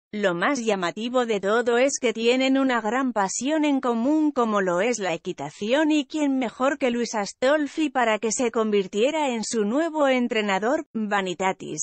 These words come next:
informó que la hija del rey Juan Carlos se deshizo de su anterior preparador y eligió la enseñanza del reconocido jinete español, uno de los más exitosos de toda la historia de ese país, tal como lo confirman sus cuatro olimpiadas.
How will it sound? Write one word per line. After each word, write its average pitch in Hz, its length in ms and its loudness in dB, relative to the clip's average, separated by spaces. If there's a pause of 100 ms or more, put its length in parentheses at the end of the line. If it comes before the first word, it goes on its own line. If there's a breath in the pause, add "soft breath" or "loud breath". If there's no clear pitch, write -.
informó 214 680 0
que 240 160 0
la 214 140 0
hija 277 380 -2
del 202 260 2
rey 247 300 0
Juan 226 360 0
Carlos 247 500 0
se 254 120 -2
deshizo 247 560 -2
de 240 160 2
su 233 200 -2
anterior 208 680 0
preparador 214 760 0
y 240 120 0
eligió 226 500 2
la 202 220 2
enseñanza 202 800 -2
del 233 180 2
reconocido 226 840 0
jinete 226 600 -2
español, 226 800 -2
uno 294 340 2
de 262 100 4
los 226 220 -2
más 247 260 -2
exitosos 262 960 -2
de 196 140 -2
toda 294 400 -2
la 247 160 0
historia 277 580 -2
de 220 220 2
ese 254 320 -2
país, 262 500 -2
tal 240 320 0
como 262 240 0
lo 208 160 -2
confirman 254 720 -2
sus 240 260 -6
cuatro 320 580 -2
olimpiadas. 214 1120 -2